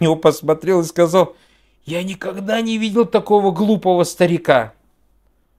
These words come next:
Что старик ему ответил: "Ты не видел глупее меня? Я, говорит, вывожу старые, выводя газ,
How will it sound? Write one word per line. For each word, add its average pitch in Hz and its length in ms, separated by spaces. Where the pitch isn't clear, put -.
Что - 240
старик 104 380
ему 107 160
ответил: 117 400
"Ты - 120
не 208 140
видел 214 260
глупее 202 420
меня? 202 440
Я, 233 240
говорит, 190 220
вывожу 170 440
старые, 170 680
выводя 127 380
газ, 131 260